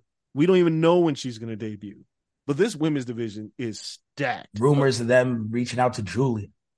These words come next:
Speaker 1: Yeah. Um,
Speaker 2: She fits. She
Speaker 1: can we,
Speaker 2: she
Speaker 1: let's take a
Speaker 2: fits.
Speaker 1: pivot real quick. Like, I've seen people grow, there's two things I've seen float around. Ospreay, where he ends up, and Julia, where she ends up.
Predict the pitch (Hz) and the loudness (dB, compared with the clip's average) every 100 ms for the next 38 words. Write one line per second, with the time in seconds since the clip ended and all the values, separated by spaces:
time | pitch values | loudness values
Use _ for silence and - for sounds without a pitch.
0 | _ _ _ _ _ _ _ _ _ _ | _ _ _ _ _ _ _ _ _ _
1 | _ _ _ _ 127 151 165 160 160 147 | _ _ _ _ -20 -12 -8 -4 0 2
2 | 143 139 131 131 _ _ 135 135 135 131 | 0 -2 -6 -14 _ _ -2 0 0 0
3 | 123 117 104 _ _ - - 175 - 120 | -2 -6 -14 _ _ -4 2 2 2 2
4 | 127 117 - - - - _ - 135 143 | 2 0 -4 -8 -10 -16 _ -8 0 4
5 | 208 247 214 _ _ - - - 185 240 | 4 2 -6 _ _ -20 -20 -2 2 2
6 | 349 117 113 147 135 123 113 117 101 - | 2 2 2 2 0 -4 -4 -8 -10 -4
7 | 135 143 180 - - 214 202 160 165 123 | -2 2 0 0 -6 -4 -4 -4 -6 -6
8 | 110 104 123 147 139 135 - 208 - 160 | -10 -8 -10 -8 -6 -6 -4 -4 -2 -4
9 | 127 120 123 113 110 107 98 87 - _ | -4 -6 -8 -10 -10 -10 -12 -18 -20 _
10 | _ _ 127 165 - 175 175 175 196 120 | _ _ 2 2 2 0 0 0 -6 -6
11 | 113 151 151 135 139 135 - _ _ _ | -4 -2 -2 -2 -2 -4 -6 _ _ _
12 | - 110 92 120 113 104 98 104 98 113 | -14 -12 -8 -6 -6 -6 -10 -12 -12 -14
13 | 98 - - 50 | -14 -18 -20 -20